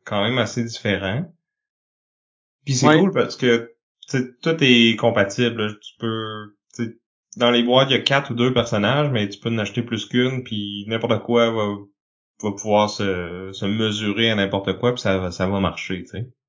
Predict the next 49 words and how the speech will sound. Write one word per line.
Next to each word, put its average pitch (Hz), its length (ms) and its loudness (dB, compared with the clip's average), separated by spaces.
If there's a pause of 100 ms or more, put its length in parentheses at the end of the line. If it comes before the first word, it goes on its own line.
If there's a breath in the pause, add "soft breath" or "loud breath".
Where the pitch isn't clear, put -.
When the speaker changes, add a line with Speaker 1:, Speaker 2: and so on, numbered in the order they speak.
(720)
Speaker 2:
Ouais, 131 240 6
puis - 100 -14
t'avais 131 220 2
aussi, 143 420 2
euh, 120 220 4 (480)
les, 127 120 0
les 123 140 2
champs 135 220 2
de 127 60 2
bataille 131 380 4
aussi 131 220 -2
qui 131 80 -14
sont 127 140 0
différents. 127 720 -2
Euh, 120 80 0
il 113 60 -4
y 113 40 -2
en 117 80 0
a 123 80 0
qui 123 220 -2
ont, 117 140 -6
qui 120 100 -10
ont 123 40 -2
des 120 100 -2
petits - 260 -18
twists, 135 320 0
des 127 80 0
petits - 180 -12
passages 120 440 2
secrets. 131 560 -4 (760)
Fait 120 80 6
que, 127 100 -4
euh, 117 300 2
oui, 156 440 6
euh, 120 260 2
côté 127 340 -4
rejouabilité, 127 880 0
euh, 110 140 -6 (240)
c'est - 160 -4
bien 127 200 2
géré, 120 320 -2
mettons. 127 300 -14 (1400)
Speaker 1:
Tant 147 100 4
que - 80 -6
tu - 80 -16
continues 113 400 2
d'acheter, 98 400 0
je 82 60 -10
pense. - 460 -8